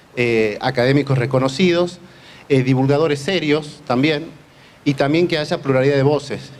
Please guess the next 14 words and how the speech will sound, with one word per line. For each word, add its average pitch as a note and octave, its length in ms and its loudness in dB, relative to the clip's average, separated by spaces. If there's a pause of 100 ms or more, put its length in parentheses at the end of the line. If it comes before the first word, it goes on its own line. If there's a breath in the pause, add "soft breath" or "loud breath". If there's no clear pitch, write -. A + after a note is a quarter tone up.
que G#2+ 120 -4
creo C#3 260 2
que D3 100 -4
es C#3 120 -4
la A#2+ 140 -2
clave D3 500 -2 (260)
para A#2 160 0
la A#2 140 -2
construcción A#2+ 500 -2
de C#3 60 2
un B2 80 2
diálogo, C3+ 640 2 (160)
eh, G#2 140 0
democrático. A#2 680 -4